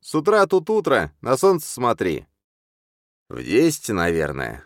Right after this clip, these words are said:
Хорхе подумал и повторил. «Да, в десять». «Спасибо, только мы, наверное, сами. У нас машина», — показал я на грузовик. Как-то не готов я лететь сразу к чёрту на рога.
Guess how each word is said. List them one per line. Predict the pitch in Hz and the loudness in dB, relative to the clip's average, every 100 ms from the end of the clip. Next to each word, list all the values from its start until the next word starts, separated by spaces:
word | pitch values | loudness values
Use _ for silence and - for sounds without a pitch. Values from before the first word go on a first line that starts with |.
| _ | _
Хорхе | - 95 85 | -4 -2 -2
подумал | 76 76 92 95 78 | -4 -4 -2 -2 -4
и | |
повторил. | 76 76 - 76 62 50 - _ | -4 -8 -6 -6 -6 -10 -16 _
«Да, | - 92 76 | 0 0 0
в | 65 | -2
десять». | 95 82 - - _ _ _ _ _ _ | -4 -4 -8 -20 _ _ _ _ _ _
«Спасибо, | - 139 170 226 139 - - - | -4 0 0 0 -2 -2 -6 -2
только | 196 180 | 0 2
мы, | 175 | 0
наверное, | 175 170 170 156 143 | 0 2 2 0 0
сами. | 160 131 76 - - | 0 -2 -4 -8 -4
У | |
нас | 127 170 | -2 0
машина», — | 185 156 - 139 117 69 _ _ - | 0 0 0 -2 -4 -6 _ _ -6
показал | 80 82 76 | -2 0 -2
я | 69 69 | -4 -6
на | 71 | -6
грузовик. | 76 78 67 58 - _ _ _ _ _ _ _ _ _ - | -4 -4 -6 -8 -18 _ _ _ _ _ _ _ _ _ -4
Как-то | 165 - 147 | -4 -2 -4
не | 135 | 2
готов | 135 196 175 | 0 0 -4
я | 90 85 | -2 -2
лететь | 85 117 | -2 -6
сразу | - 120 95 87 | -4 -2 -2 -4
к | |
чёрту | - 127 92 98 | 0 0 2 0
на | 92 | 0
рога. | 92 101 80 62 | 0 0 -2 -4